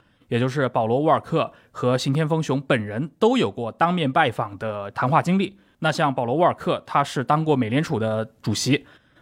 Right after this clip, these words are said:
啊，然后像行田丰雄呢，他是离任的时候是日本大藏省的副相啊，相当于就是美日两国的央行行长、副行长，你都和他们有过一些非常直接的接触和交谈。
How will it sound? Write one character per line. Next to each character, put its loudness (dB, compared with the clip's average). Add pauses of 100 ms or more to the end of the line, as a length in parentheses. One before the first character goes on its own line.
啊， -4
然 0
后 2
像 0
行 -4
田 2
丰 0
雄 0
呢， 2
他 2
是 -2
离 -2
任 4
的 2
时 -10
候 -2
是 -6
日 -2
本 -4
大 4
藏 2
省 -4
的 -6
副 -6
相 -4 (240)
啊， -10
相 0
当 4
于 -4
就 -4
是 -6
美 2
日 2
两 -2
国 -4
的 0
央 0
行 0
行 0
长、 0
副 -2
行 0
长， 0
你 -2
都 4
和 0
他 0
们 2 (120)
有 0
过 2
一 -6
些 -10 (160)
非 8
常 2
直 -4
接 -2
的 0
接 2
触 -4 (200)
和 -4
交 6
谈。 -2